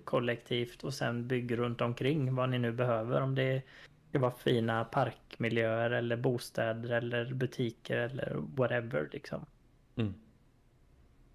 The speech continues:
Speaker 2: Ja, det, jag, eller så här, jag kan inte se, jag kan liksom inte se en enda,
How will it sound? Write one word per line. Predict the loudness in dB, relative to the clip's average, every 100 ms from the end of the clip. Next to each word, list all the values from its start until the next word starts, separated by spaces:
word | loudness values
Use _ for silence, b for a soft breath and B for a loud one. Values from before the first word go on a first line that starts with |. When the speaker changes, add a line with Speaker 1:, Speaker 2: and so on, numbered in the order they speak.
| -20 -20 _ _ b b b b b b b b b b b 4
Speaker 2:
Ja, | 8
det, | 12 10
jag, | 10 6
eller | 8 6
så |
här, | 4 -2 B B B B B B B B B -20 -20 -20 -20 -20 B B B 2
jag | 4 8
kan | 8
inte | 6 2
se, | 2 4 4 2 -6 -20 -20 -20 -20 _ _ _ -20 -18 -6
jag | 0
kan | 6 6
liksom | 6 4
inte | 4 2
se | 0 2
en | 4 4 2 0
enda, | 0 0 2 4 4